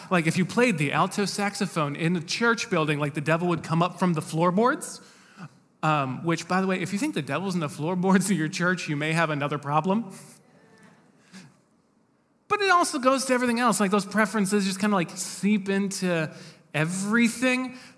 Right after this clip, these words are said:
Uh, I, at a previous church I pastored, I actually had an entire family leave the church 'cause someone amened during the sermon. True story. Eh.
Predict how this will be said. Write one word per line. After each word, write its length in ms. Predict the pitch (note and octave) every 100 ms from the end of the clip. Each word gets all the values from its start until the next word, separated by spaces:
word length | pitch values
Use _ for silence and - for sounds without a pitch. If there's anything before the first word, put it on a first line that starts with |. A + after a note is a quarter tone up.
| -
Uh, 40 |
I, 540 | E3 D3+ C#3+ C#3+ F3 -
at 140 | F#3
a 120 | F3 D#3+
previous 400 | - B3+ A#3+ -
church 260 | G3 F#3
I 100 | D#3
pastored, 460 | D3 E3+ F3+ E3 D3+
I 140 | D#3
actually 240 | G3 G3 E3+
had 160 | F3+
an 60 | E3
entire 380 | D#3+ D#3+ E3+ D3+
family 480 | - E3 D#3+ E3
leave 560 | D3+ D3 D#3+ G#3+ A#3 G3+
the 100 | G3+
church 460 | F3 - F3+ F#3 -
'cause 120 | E3
someone 300 | F3+ E3+ D#3+
amened 460 | D3+ C#3+ D3 E3+
during 200 | E3 E3+
the 60 | E3
sermon. 440 | - E3 F#3+ G3+ F#3+ - - _ _ _ _ _ _ _ _ _ _ _ _ _ _ _ _ _ _ -
True 160 | F3+
story. 460 | A#3 G3 D3+ D3+ A3+ - - _ _ _ _ _ _ _ _ _ _ _ _ _ _ _ _ _ _ _ _ _ _ _ _ _ _
Eh. 120 | D#3